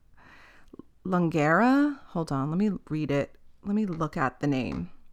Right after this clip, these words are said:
She is the popular TikToker, beauty influencer. Um, her Instagram is Michaela J Makeup.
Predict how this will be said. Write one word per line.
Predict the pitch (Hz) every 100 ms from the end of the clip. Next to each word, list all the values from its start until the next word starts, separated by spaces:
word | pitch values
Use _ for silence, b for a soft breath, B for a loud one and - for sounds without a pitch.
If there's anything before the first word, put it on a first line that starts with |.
| - -
She | - 226 233
is | - 214 208 -
the | 196 175 170 160 156
popular | - 190 196 247 262
TikToker, | - 202 - 170 160 160 147 143 - b b b
beauty | - 196 175
influencer. | 151 147 147 143 127 135 127 170 - - - - - b b b b b b - - - -
Um, | 190 175 160
her | 160 208 -
Instagram | 208 - 247 247 262 285 -
is | 185 196
Michaela | 180 - 214 190 202 208
J | 190 180 170
Makeup. | 151 143 190 190 208 -